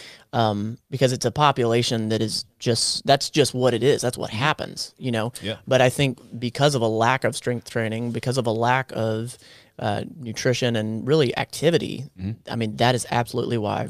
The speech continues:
Speaker 1: osteoporosis and,
Speaker 3: Mm-hmm.
Speaker 1: you know, all these fractures happen,
Speaker 2: Mm-hmm.
Speaker 1: especially in the elderly
Speaker 3: I mean,
Speaker 1: community.
Speaker 3: even look at, look at that generation and that time frame and what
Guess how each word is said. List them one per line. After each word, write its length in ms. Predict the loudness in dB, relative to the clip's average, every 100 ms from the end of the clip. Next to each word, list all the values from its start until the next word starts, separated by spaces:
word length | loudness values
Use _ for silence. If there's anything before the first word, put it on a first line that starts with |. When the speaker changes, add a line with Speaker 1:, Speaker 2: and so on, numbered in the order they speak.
| -6
Speaker 1:
osteoporosis 840 | -6 -4 -8 -4 -2 -2 -2 -4
and, 140 | -6 -6
Speaker 3:
Mm-hmm. 140 | -6 -6
Speaker 1:
you 60 |
know, 100 | -4
all 100 | -4
these 140 | -6 -2
fractures 400 | 0 0 -4 -2
happen, 200 | 2 2
Speaker 2:
Mm-hmm. 60 |
Speaker 1:
especially 320 | 2 -2 -4 -6
in 60 |
the 80 | -6
elderly 300 | -6 -6 -8 -8
Speaker 3:
I 40 |
mean, 120 | -8
Speaker 1:
community. 220 | -6 -4 -4
Speaker 3:
even 260 | -4 -4
look 200 | -6 -4
at, 180 | -2 -2 -4 _
look 160 | -2 -2
at 100 | 0
that 140 | 0
generation 520 | 2 2 2 2 0 -2
and 80 | -2
that 120 | -4
time 280 | -4 -4 -4
frame 340 | -6 -6 -8 -8
and 240 | -6 -4
what 240 | -2 -4